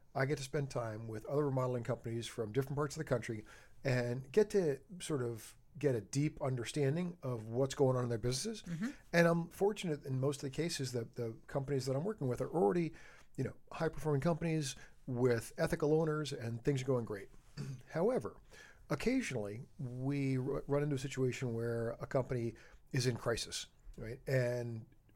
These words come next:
Speaker 1: trying to figure out, okay, how and can we even help this company, this owner, figure out a way to get out of crisis and, and improve things, right?
Speaker 2: Mm-hmm.
Speaker 1: And here's wh-, I'm gonna, I'm gonna share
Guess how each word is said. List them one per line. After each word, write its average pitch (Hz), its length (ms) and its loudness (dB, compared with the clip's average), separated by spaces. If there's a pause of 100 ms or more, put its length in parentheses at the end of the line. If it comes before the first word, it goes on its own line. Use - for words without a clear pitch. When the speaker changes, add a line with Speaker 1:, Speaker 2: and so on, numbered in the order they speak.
(180)
Speaker 1:
trying 147 280 2
to 135 60 0
figure 131 320 -2
out, 123 180 -2
okay, 117 320 -4 (280)
how 156 540 0
and 123 160 -2
can 180 280 4
we 117 260 -6 (440)
even 139 220 2
help 143 340 2
this 135 200 2
company, 127 440 0
this 123 160 0 (100)
owner, 135 320 4
figure 127 340 0
out 120 180 2
a 123 60 0
way 117 280 2
to 117 380 0
get 120 140 2
out 185 120 2
of 180 80 -2
crisis 123 360 -2
and, 117 200 -4
and 117 120 -4
improve 120 300 -4
things, - 260 -16
right? 127 140 -2 (140)
Speaker 2:
Mm-hmm. 165 220 -6 (460)
Speaker 1:
And 143 440 2 (480)
here's 165 260 2
wh-, 196 140 -6 (220)
I'm 160 80 2
gonna, 147 160 4 (140)
I'm 110 60 2
gonna 120 140 4
share 180 420 2